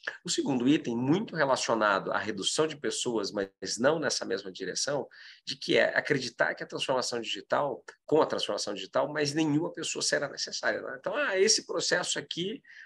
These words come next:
agora eu não preciso ter mais ninguém", né? E isso não é verdadeiro, né? Porque a transformação digital, ela pressupõe que nós teremos a melhor utilização da combinação tecnológica. O que é combinar tecnologias? Ou seja, eu vou usar um pouco de cada software, um pouco de cada solução,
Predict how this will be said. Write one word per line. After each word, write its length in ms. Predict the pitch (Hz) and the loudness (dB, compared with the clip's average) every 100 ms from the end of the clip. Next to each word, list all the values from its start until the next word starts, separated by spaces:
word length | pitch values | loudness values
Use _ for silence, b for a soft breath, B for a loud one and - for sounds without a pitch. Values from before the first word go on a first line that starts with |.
| - | -10
agora 300 | 139 151 175 | 4 6 6
eu 20 | |
não 80 | 175 | -2
preciso 240 | - 170 | -6 -2
ter 80 | 175 | 0
mais 260 | 170 185 | 2 2
ninguém", 540 | 175 247 277 131 104 - B B B - | 2 0 4 4 4 -4 B B B -2
né? 200 | 135 135 | 0 0
E 140 | 147 | -2
isso 200 | 156 - | -2 -2
não 80 | 233 | 2
é 60 | 185 | 4
verdadeiro, 520 | 170 113 90 92 87 - | 6 4 4 0 0 -8
né? 140 | - - | -10 -8
Porque 240 | - - | -12 -4
a 40 | 185 | -4
transformação 580 | - - 135 113 - 107 | -4 0 2 2 2 -2
digital, 520 | 90 - 127 131 - _ _ _ _ _ _ - | -4 2 2 2 -2 _ _ _ _ _ _ 0
ela 140 | 120 | 0
pressupõe 760 | 120 127 - 87 - 113 120 95 - B B B | 4 2 2 0 0 2 2 0 -10 B B B
que 120 | - 123 | -12 0
nós 260 | 123 127 | 2 2
teremos 380 | - - 131 127 | 2 0 0 0
a 80 | 135 | 2
melhor 560 | 135 127 123 127 156 | 4 6 10 10 8
utilização 840 | 185 175 165 147 135 117 - 131 151 | 4 -2 -2 0 2 4 4 4 0
da 80 | 151 | -2
combinação 640 | - 131 127 123 - 139 | -2 -2 0 4 4 2
tecnológica. 760 | 147 - 135 95 87 - - - | -4 -6 -4 -4 -4 -6 -8 -14
O 720 | _ _ _ - - - - | _ _ _ -20 -20 -18 -6
que 80 | |
é 20 | 175 | -6
combinar 800 | - 185 147 147 127 131 151 - | 0 0 2 0 4 6 4 4
tecnologias? 880 | 139 - 143 127 110 104 92 90 | -2 -2 -4 -2 0 -2 -4 -6
Ou 60 | 101 | -8
seja, 280 | - 120 131 | -8 -6 -8
eu 80 | 131 | -6
vou 160 | 151 | -6
usar 260 | 139 135 143 | -6 -4 -4
um 160 | 143 | -4
pouco 380 | - 190 190 - | 0 0 0 -4
de 120 | 170 | -6
cada 320 | 143 135 117 107 | 0 2 2 0
software, 600 | - 110 131 135 - 117 | -2 0 -2 -4 -4 -4
um 100 | 107 | -2
pouco 280 | 160 180 151 | -4 -4 -4
de 120 | 135 | -4
cada 260 | - 123 | -2 -2
solução, 720 | 113 - 107 - - 113 151 | -2 -4 -4 -4 2 2 2